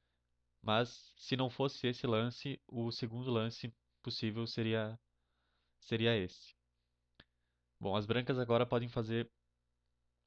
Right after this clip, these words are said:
basicamente duas coisas. A primeira é avançar esse peão, e a segunda é C três aqui. Na teoria, são esses os lances que,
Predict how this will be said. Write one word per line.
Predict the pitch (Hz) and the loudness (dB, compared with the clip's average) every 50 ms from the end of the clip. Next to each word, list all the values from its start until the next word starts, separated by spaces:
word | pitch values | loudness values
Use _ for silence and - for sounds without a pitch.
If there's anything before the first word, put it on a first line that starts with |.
| - _ - | -20 _ -6
basicamente | - 101 104 104 101 - 117 107 110 110 107 117 | 2 4 4 4 4 2 0 0 0 -2 -4 -4
duas | 107 113 127 123 - | -2 0 0 0 -2
coisas. | - - 101 - - - - - | -4 -4 -4 -4 -4 -6 -14 -18
A | - - | -12 -8
primeira | - 101 107 110 123 | -6 -4 0 2 2
é | 123 | 2
avançar | 120 127 123 120 - 117 | 2 0 -2 0 0 -2
esse | 113 - - - | -2 -2 -4 -4
peão, | - 117 104 113 135 160 _ _ _ _ _ _ _ _ _ _ _ _ _ _ _ - _ _ _ _ _ _ _ _ | 0 0 2 2 0 -4 _ _ _ _ _ _ _ _ _ _ _ _ _ _ _ -20 _ _ _ _ _ _ _ _
e | - 120 | -2 0
a | 113 113 113 113 117 113 113 110 110 | 0 2 2 2 2 2 0 -2 -4
segunda | - - - - - - - - - - - - - - 127 113 107 113 117 127 131 131 147 143 - _ _ _ - | -6 -10 -18 -18 -18 -18 -18 -18 -18 -18 -20 -14 -6 -4 -4 -2 0 -2 -2 -2 2 0 0 0 0 _ _ _ 0
é | 120 117 120 123 - _ _ _ _ _ _ _ _ _ _ _ _ _ _ _ _ _ - | 2 2 2 2 -2 _ _ _ _ _ _ _ _ _ _ _ _ _ _ _ _ _ -20
C | - - - 131 123 | -12 -4 -4 -2 -2
três | - - 107 95 92 - - | 0 2 2 2 0 -2 -6
aqui. | - - - - - _ _ _ _ _ _ _ _ _ _ _ _ _ _ - _ _ _ _ _ _ _ _ _ _ _ _ _ _ _ _ _ _ _ _ _ _ _ _ _ _ _ _ _ _ _ _ - 117 117 - | -12 -16 -16 -18 -20 _ _ _ _ _ _ _ _ _ _ _ _ _ _ -20 _ _ _ _ _ _ _ _ _ _ _ _ _ _ _ _ _ _ _ _ _ _ _ _ _ _ _ _ _ _ _ _ -20 -16 -8 0
Na | - 131 | 0 0
teoria, | - - 151 151 143 127 123 135 151 160 170 _ _ _ _ _ _ _ _ _ - | 2 4 4 4 4 4 2 2 2 0 0 _ _ _ _ _ _ _ _ _ -12
são | - - 127 120 117 | -4 -2 0 2 2
esses | 117 117 - 131 123 - - - _ _ _ _ _ _ - | 0 0 0 -2 -2 -4 -8 -14 _ _ _ _ _ _ -10
os | - 123 117 - | -8 -6 -2 0
lances | 110 107 110 110 - - 117 110 - - - - _ _ _ _ _ - | 0 0 0 0 -4 -6 -6 -6 -6 -14 -20 -20 _ _ _ _ _ -10
que, | - - 117 110 110 110 110 110 110 110 107 | -6 -4 -2 -2 0 0 0 -2 -2 -4 -6